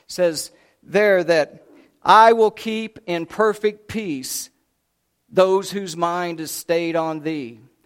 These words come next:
because he trusts in thee." Trust you in the Lord God, Jehovah forever,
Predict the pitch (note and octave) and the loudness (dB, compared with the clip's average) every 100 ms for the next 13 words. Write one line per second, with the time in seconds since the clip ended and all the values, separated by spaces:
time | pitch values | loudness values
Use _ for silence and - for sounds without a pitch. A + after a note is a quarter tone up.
0 | _ _ - G#3 - G3 G3 F#3+ E3+ G3+ | _ _ -4 -4 2 6 6 4 -2 -8
1 | F#3+ - A3 A3 G3 - - E3+ D3+ C#3 | -10 -2 4 6 4 -2 -6 -6 -6 -6
2 | C3 A#2+ A#2 C3+ _ - _ _ _ - | -6 -8 -16 -20 _ -20 _ _ _ -10
3 | - C4 C4 B3 - - - D#3 F3+ F3 | 4 6 6 4 0 -12 -18 -12 -6 -4
4 | C#3+ A#2+ - _ F#3 G3 F3+ E3+ F#3 G#3 | -4 -6 -16 _ -4 -2 -2 -2 2 4
5 | G3 F3+ F3+ - _ - E3 G3 E3+ E3 | 4 2 -2 -12 _ -10 0 2 4 2
6 | D#3 - _ F3 D#3+ D3+ G#3 G3 F3+ F3 | 0 -10 _ -6 -6 -2 2 2 0 -4
7 | - E3+ F3 F#3+ D3 C#3 A#2+ | -4 0 2 2 -2 -10 -12